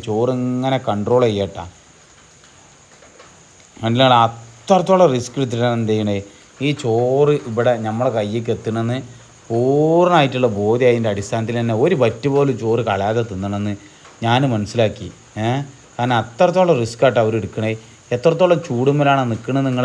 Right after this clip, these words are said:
ആരെങ്കിലും മനസ്സിലാക്കിയിരിക്കണം. ഞാൻ അതിൻ്റെ മുന്നിൽ ഒരു കുറഞ്ഞ സമയം നിന്നിട്ടുള്ളൂ,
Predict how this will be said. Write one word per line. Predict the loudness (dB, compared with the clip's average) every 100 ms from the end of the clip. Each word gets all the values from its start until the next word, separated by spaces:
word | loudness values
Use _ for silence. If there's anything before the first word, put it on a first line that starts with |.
| 2
ആരെങ്കിലും | 2 0 -2 -2
മനസ്സിലാക്കിയിരിക്കണം. | -4 -2 -2 -2 -6 -4 -2
ഞാൻ | 0
അതിൻ്റെ | 0 -2 -4 -4 -4
മുന്നിൽ | -2 0 0
ഒരു | 0 -4
കുറഞ്ഞ | -4 -4 -4 -4 -4
സമയം | -4 -2 -2
നിന്നിട്ടുള്ളൂ, | -4 -4 -4 -6